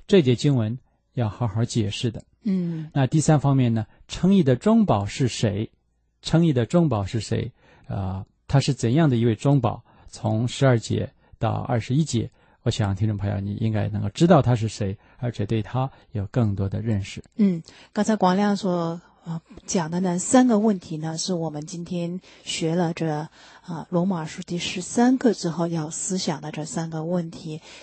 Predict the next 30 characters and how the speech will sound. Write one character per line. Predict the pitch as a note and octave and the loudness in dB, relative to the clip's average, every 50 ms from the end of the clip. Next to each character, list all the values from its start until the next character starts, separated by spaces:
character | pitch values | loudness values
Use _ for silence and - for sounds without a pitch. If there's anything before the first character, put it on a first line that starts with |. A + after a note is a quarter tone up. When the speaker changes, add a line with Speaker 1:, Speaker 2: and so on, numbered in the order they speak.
| - - | -18 -6
Speaker 2:
希 | - G3 | -2 -2
望 | F3 E3+ | -2 0
听 | F#3 F#3+ | -2 -2
众 | F#3 F#3+ F3 | 0 -2 -2
朋 | E3+ E3+ D#3+ | -2 -4 -6
友 | D#3 D#3 | -6 -6
你 | D#3 D3+ | -8 -8
能 | D3+ D3+ D#3 | -8 -10 -6
够 | E3+ F3+ F3+ | -4 -4 -4
记 | - - - A3+ G3+ F3 | -2 0 2 2 2 2
住。 | - - G3 F3+ - - - - - - - - - - | 2 2 2 2 2 0 -4 -14 -20 -20 -20 -20 -16 -10
呃， | F#3+ F3+ F3 E3 E3 E3 E3+ | -8 -6 -4 -4 -4 -4 -2
再 | - B3 A3+ | 0 2 2
重 | G#3 - - F#3 F#3 A3+ C#4+ | 2 0 0 2 2 2 4
复 | C#4+ | 6
一 | D4 A3+ F#3+ F3 | 4 4 4 4
遍， | F#3+ F3+ E3+ F#3+ | 2 0 0 0
第 | - A#3 A#3 | 2 4 4
一 | A#3 | 6
个 | A3 G3+ | 6 4
就 | G3 | 4
是 | F#3 F3+ D#3 | 2 0 -2
称 | - - - - C4 C4+ | -4 -4 0 2 4 4
义 | C#4 C4 | 4 4
的 | - F#3 D#3+ | 2 0 -2
结 | - - E3+ D#3+ E3+ | -4 -4 -4 -4 -2
果 | - - D3 C#3 | -2 -4 -6 -4
是 | - - - E3 | -4 -6 -4 -4
什 | D3+ - D#3+ D3 D3 | -2 -2 -2 -4 -4
么？ | D3 D3+ D3 - | -6 -8 -8 -8